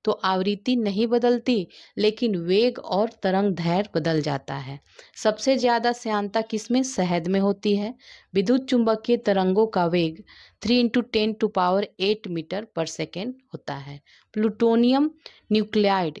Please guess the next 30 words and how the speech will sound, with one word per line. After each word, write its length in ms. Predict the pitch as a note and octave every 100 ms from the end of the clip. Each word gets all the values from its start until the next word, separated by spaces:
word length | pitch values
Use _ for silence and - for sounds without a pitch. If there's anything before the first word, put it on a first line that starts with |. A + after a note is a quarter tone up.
| -
के 80 | F#3+
नाभिक 480 | G3 F#3 F3+ B3+ A#3+
में 140 | A#3
न्यूट्रॉनों 600 | A3+ G3 G3+ G3 G3 A#3
की 180 | B3 G3+
संख्या 600 | - F3+ F3 G3+ G3+ G#3+ -
वन 220 | F#3 A3
फ़ोर्टी 440 | A3+ - F3+ F3 E3
एट 220 | E3+ - A3+ C#4+ - - -
होता 240 | D#3 -
है। 280 | D3 C#3 C#3+ - _ - _ _
फैराडे 600 | - G3+ G#3+ G#3+ G#3 C4+ -
स्थिरांक 640 | G#3+ - G#3+ G3+ G3+ B3 B3+ _
सार्वभौमिक 840 | - F#3+ F#3+ F3 F#3+ G3 G#3+ B3+ C#4+ C#4+ - - -
स्थिरांक 680 | F#3 - - F3+ F3+ B3+ C4
है। 300 | - D#3+ D3 - _ _ _ -
एक 240 | A3 B3
घोल 300 | G#3 G#3 B3+
का 140 | B3+ B3 A3+
पीएच 420 | A3 A3 F#3 - - E3+ _ _ _
तीन 220 | A#3 A#3+ C4+
से 220 | - B3+
छः 280 | B3+ A#3 A#3
बदलता 520 | G#3+ G3+ F3 E3 E3+
है 240 | F3+ G3+ B3+ _ _ -
तो 100 | F#3+
एच 340 | - B3 - -
आयन 260 | G3+ G3+ G#3+
की 160 | G#3
सांद्रता 800 | G3 F#3 F3 F3 F3 F3+ E3 E3